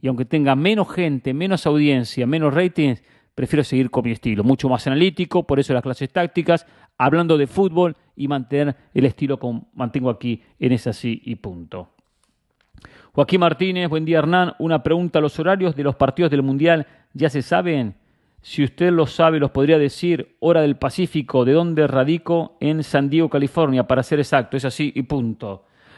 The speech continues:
A ver, tengo que agarrar un papel y un lápiz para poder dar los horarios del Mundial, porque lo sé de horario del este de los Estados Unidos. Y voy a hacer rápidamente, así, acá los tengo,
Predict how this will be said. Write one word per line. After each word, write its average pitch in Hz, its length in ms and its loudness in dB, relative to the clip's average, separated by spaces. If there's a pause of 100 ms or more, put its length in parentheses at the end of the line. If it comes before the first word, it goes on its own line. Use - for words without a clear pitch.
(240)
A 131 80 -12
ver, 135 440 -8
tengo 151 320 -10
que 110 840 -2
agarrar 127 320 -2
un 131 120 -2
papel 117 560 -8 (800)
y 131 120 -12
un 127 140 -8
lápiz 117 520 -4 (180)
para 120 240 0
poder 131 240 2
dar 135 120 4
los 123 280 0
horarios 123 400 2
del 120 240 -2
Mundial, 117 400 -2
porque 127 240 -14
lo 123 100 -10
sé 151 300 -14 (480)
de 123 420 -2
horario 131 560 0
del 123 400 -2
este 123 440 0
de - 60 -6
los 120 180 -4
Estados 117 480 2
Unidos. 101 680 -4 (580)
Y - 140 -6
voy 127 240 4
a 127 60 4
hacer 127 220 -2
rápidamente, 120 560 0
así, 117 140 -6
acá 113 200 0
los 135 160 0
tengo, 101 520 -4